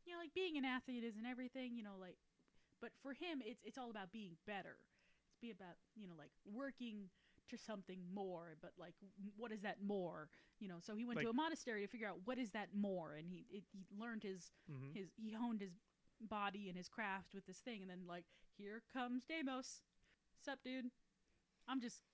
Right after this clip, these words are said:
Speaker 1: good at stuff. <laughs>
Speaker 2: Mm-hmm.
Speaker 1: It may, it may be part of what makes them a duo is that they, like, they do drive each other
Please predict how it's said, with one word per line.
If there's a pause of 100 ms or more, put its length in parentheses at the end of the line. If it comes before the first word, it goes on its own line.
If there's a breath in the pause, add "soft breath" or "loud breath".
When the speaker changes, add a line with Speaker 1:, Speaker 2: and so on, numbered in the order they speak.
(160)
Speaker 1:
good
at
stuff. (140)
<laughs>
Speaker 2:
Mm-hmm. (1080 loud breath)
Speaker 1:
It
may, (240 loud breath)
it
may
be
part
of
what
makes
them
a
duo
is
that
they,
like, (800 soft breath)
they
do
drive
each
other